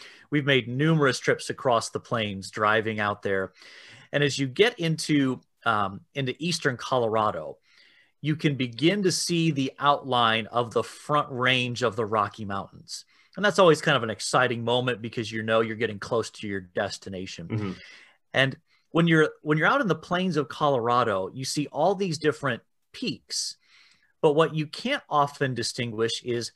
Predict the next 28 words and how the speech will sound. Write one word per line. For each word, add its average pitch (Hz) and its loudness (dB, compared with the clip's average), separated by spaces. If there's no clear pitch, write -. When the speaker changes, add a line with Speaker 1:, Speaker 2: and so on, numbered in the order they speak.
Speaker 1:
how 185 0
far 165 4
apart 156 2
those 131 2
peaks - -8
actually 131 -2
are, 160 -2
that 131 -8
there 147 2
might 175 4
actually 156 0
be 131 -2
a 120 2
large 131 2
valley 117 0
separating 120 -2
two 175 0
peaks 160 -4
that 127 0
from 127 0
that 139 2
distance 156 0
look 127 -4
very 123 4
close 190 0
to 120 -6
each 107 -10
other. 92 -8